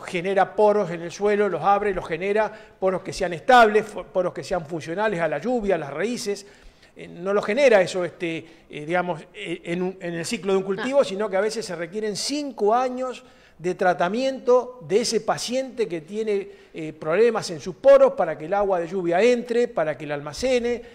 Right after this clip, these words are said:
Speaker 1: y para que la pueda usar después el girasol, el trigo o, o el forraje de, de, que, que usa el productor para la ganadería.
Speaker 2: Y en esto de recuperar los suelos, eh, las pasturas perennes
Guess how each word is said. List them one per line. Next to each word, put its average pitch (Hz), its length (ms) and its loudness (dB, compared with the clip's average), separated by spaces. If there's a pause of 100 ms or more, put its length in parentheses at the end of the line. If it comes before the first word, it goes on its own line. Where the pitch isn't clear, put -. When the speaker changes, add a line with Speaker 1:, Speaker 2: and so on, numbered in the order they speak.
(140)
Speaker 1:
y 170 80 -12
para 156 300 -2
que 160 80 -8
la 156 120 -4
pueda 226 220 2
usar 196 260 0
después 180 300 -6
el 160 80 -10
girasol, 185 680 0
el 156 180 -6
trigo 247 480 2 (360)
o, 170 120 -4
o 180 220 -8
el 156 160 -12
forraje 190 600 0
de, 156 200 -8
de, 143 200 -14
que, 160 140 -18
que 175 140 -12
usa 180 140 -2
el 160 40 -4
productor 170 300 -4
para 165 100 -2
la 151 80 0
ganadería. 160 320 -6
Speaker 2:
Y 190 80 -2
en 208 100 -2
esto 240 220 -4
de 226 80 0
recuperar 202 480 -4
los 226 160 -2
suelos, 269 640 -2
eh, 185 500 -6
las 180 140 -8
pasturas 214 400 -6
perennes 226 680 -2